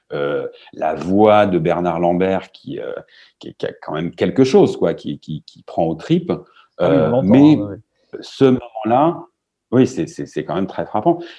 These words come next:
Speaker 1: Et ce moment-là, c'est vraiment un moment à, à la fois, euh, dans l'histoire, euh, sociale et politique du pays, mais dans l'histoire du mouvement paysan, euh, qui est un moment absolument fondateur. Parce que c'est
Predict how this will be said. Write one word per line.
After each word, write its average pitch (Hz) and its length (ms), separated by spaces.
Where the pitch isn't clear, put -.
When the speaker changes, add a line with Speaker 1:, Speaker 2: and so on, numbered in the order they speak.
Speaker 1:
Et 92 140
ce - 200
moment-là, 135 840
c'est - 180
vraiment 110 280
un 123 60
moment 113 480
à, 80 180
à 110 100
la 123 120
fois, 117 500
euh, 62 540
dans 76 80
l'histoire, 87 680
euh, 55 560
sociale - 520
et 87 60
politique 87 480
du 80 120
pays, 107 360
mais 139 300
dans 95 180
l'histoire 92 400
du 76 120
mouvement 98 420
paysan, 98 540
euh, 78 260
qui - 220
est 120 100
un 90 120
moment 90 420
absolument 98 520
fondateur. 98 580
Parce - 160
que 120 140
c'est 113 520